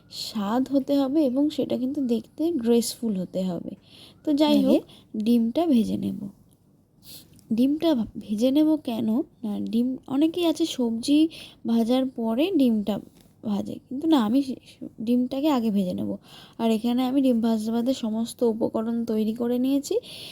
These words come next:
Speaker 1: এইবার ডিম ভাজার পরে ওই কড়াতেই সামান্য একটু তেল দিয়ে দেব সামান্য রসুন কুচি।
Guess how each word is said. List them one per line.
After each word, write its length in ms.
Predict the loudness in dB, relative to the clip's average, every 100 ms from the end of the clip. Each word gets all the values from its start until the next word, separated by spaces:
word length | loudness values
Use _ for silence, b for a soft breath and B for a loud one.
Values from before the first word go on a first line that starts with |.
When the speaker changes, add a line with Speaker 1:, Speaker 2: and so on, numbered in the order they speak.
| B B B
Speaker 1:
এইবার 300 | 4 6 2 0
ডিম 240 | 0 0
ভাজার 360 | 2 2 4 2
পরে 440 | 0 -2 0 0 -2 B B _ _ _ _ 2
ওই 220 | 6 6 4
কড়াতেই 480 | 2 0 0 0 0
সামান্য 460 | 0 -4 -2 0
একটু 300 | 0 -2 -8 -8
তেল 320 | -2 0 2 2
দিয়ে 280 | 2 0 -4 b b b b -4
দেব 300 | -2 0 0
সামান্য 500 | -2 -2 -2 -2 -2
রসুন 460 | -2 -4 -2 -2
কুচি। 380 | -2 -6 -4 -4